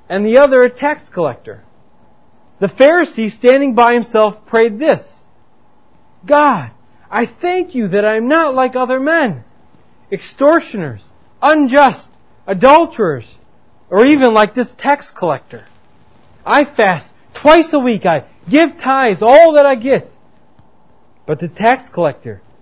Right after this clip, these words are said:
standing far off, would not even lift his eyes to heaven, but beat his breast, saying, 'God, be merciful to me, a sinner.'"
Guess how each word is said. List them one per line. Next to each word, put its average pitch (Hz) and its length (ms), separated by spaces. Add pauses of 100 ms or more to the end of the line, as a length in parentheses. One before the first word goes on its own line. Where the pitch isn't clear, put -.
(160)
standing 202 400
far 247 360
off, 175 340 (360)
would 160 140
not 240 260
even 190 280 (180)
lift 240 260
his 202 180
eyes 269 380
to 196 140
heaven, 220 480 (840)
but 143 200
beat 240 200
his 202 160
breast, 180 400
saying, 143 340 (640)
'God, 175 440 (640)
be 156 140
merciful 208 680
to 214 160
me, 143 440 (540)
a 123 80
sinner.'" 233 440